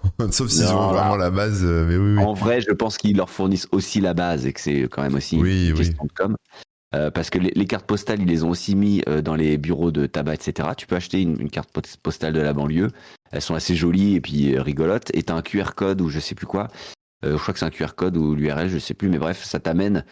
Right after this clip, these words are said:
Speaker 2: sur, euh, sur, euh, comment dire, la, la page qui correspond avec, euh, la photo et toutes les données, et cetera, qui permettent de,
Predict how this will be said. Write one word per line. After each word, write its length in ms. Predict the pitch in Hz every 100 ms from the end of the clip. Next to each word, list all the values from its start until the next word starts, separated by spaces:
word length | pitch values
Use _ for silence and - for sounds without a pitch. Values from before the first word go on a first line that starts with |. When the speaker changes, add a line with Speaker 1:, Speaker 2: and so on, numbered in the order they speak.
| - _ _ _ -
Speaker 2:
sur, 280 | 113 110 -
euh, 520 | 78 76 71 67 67 - - - _
sur, 340 | - - 104 85
euh, 420 | 78 73 67 65 60 58 52 - - -
comment 220 | - 76
dire, 220 | 76 85
la, 520 | 71 60 57 50 50 50 50 - - -
la 160 | - 73
page 480 | - 101 98 80 73
qui 180 | - 71
correspond 560 | 82 80 - 92 98
avec, 320 | 87 73 78 69
euh, 100 | 67
la 120 | 73
photo 440 | - 76 87 92
et 60 | 87
toutes 180 | - -
les 80 |
données, 280 | 69 73 82
et 40 | 80
cetera, 500 | - - 67 73 80
qui 120 | -
permettent 400 | 62 64 71 -
de, 400 | 62 55 57